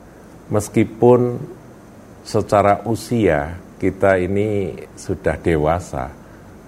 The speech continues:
tetapi seringkali masih ada sifat kanak-kanak yang belum kita tinggalkan dari hidup kita.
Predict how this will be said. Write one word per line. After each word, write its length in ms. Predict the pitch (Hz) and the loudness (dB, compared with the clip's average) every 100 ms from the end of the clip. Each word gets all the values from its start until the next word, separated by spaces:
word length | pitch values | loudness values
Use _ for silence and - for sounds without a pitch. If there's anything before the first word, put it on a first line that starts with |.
| - | -6
tetapi 800 | 110 104 107 104 - 127 127 90 - - | -6 2 2 2 0 0 0 -4 -6 -16
seringkali 920 | - 113 117 110 104 98 90 90 104 80 67 - - - - - - | -4 2 4 2 2 4 4 2 0 -2 -8 -16 -20 -20 -20 -20 -6
masih 480 | 117 113 - 113 107 | 0 0 0 -4 -2
ada 720 | 107 101 - - 107 117 113 | -2 -2 -6 2 4 4 2
sifat 480 | - 95 - 92 - | -4 -2 -2 -2 -4
kanak-kanak 800 | 90 87 85 - 87 87 87 - | -6 -6 -6 -6 -4 -4 -6 -6
yang 240 | 87 80 | -6 -6
belum 400 | 80 82 82 78 | -2 0 0 -2
kita 320 | 78 73 76 - | -6 -6 -6 -6
tinggalkan 640 | 78 76 76 73 - 80 65 64 | -8 -2 -2 -2 -2 -4 -4 -12
dari 320 | - 73 73 | -6 -6 -4
hidup 240 | 71 - - | -8 -8 -12
kita. 320 | - 71 - | -10 -12 -12